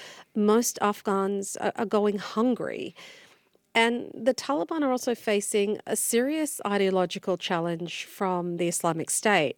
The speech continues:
isis. Uh, so this might be a way of gesturing to their own followers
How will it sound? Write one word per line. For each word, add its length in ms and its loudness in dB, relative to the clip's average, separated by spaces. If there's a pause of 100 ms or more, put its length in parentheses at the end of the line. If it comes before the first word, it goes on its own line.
(120)
isis. 720 -2 (500)
Uh, 240 2
so 460 2
this 240 0
might 200 0
be 120 2
a 40 4
way 260 2
of 100 0
gesturing 540 -2
to 100 -2
their 200 2
own 280 4
followers 800 -4